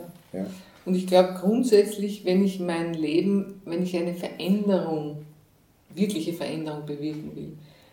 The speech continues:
Speaker 1: dann brauche ich etwas, wofür es wert ist, das zu tun.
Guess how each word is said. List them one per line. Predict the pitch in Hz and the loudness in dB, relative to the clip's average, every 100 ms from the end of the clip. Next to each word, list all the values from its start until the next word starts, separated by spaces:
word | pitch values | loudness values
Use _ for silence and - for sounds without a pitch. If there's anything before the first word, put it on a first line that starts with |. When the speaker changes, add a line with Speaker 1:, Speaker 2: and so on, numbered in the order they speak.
| _ - | _ -8
Speaker 1:
dann | 175 | -6
brauche | 175 151 165 196 | -4 2 4 4
ich | 196 185 - - _ _ - _ | 2 -2 -14 -20 _ _ -20 _
etwas, | 165 160 - 170 180 180 | -4 -4 -6 0 0 0
wofür | 160 160 - 170 165 | -8 -8 -2 0 0
es | 160 127 123 | -4 -10 -6
wert | 135 131 185 - | -4 -4 -8 -14
ist, | - 156 - - - | -14 -12 -12 -14 -12
das | - - | -12 -12
zu | - | -16
tun. | - 147 147 147 | -14 -12 -10 -12